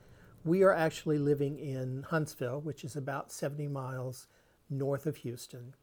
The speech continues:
It is a college town and, um, also where most of the prisons <laughs> are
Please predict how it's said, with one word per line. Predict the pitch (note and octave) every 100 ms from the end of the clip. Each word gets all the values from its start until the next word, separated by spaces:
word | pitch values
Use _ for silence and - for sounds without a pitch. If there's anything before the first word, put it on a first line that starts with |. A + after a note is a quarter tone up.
| _ _ _ _ -
It | E3+
is | F#3
a | G3+
college | - G3+ G3+ G3 - -
town | C3+ B2+ C3+ D3 - _ _ _ _
and, | C#3+ C#3+ C#3 C#3 C3+
um, | C3+ B2+ B2+ C3 D#3 D#3+
also | D#3 - F3
where | D#3 D3 D3+ D3+
most | D3+ C#3+ D#3 D#3 F#3
of | C#3+
the | C3+
prisons | - G3+ C#3+ C3 B2+ D3+
<laughs> |
are | C3 D#3 C#3+